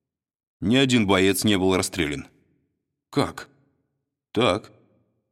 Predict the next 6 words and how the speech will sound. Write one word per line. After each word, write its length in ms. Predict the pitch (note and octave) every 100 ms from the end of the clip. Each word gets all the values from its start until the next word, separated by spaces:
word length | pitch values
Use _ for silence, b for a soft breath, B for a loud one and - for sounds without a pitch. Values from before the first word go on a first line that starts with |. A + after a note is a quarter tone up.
| _ _ _
«Как 260 | - G2+ F#2
же 140 | G#2
вам 180 | A2 G#2+
удалось 360 | G#2 A2 A2
навести 340 | F2+ F#2 F#2 A2
порядок 600 | - F2+ F2+ G2 A#2+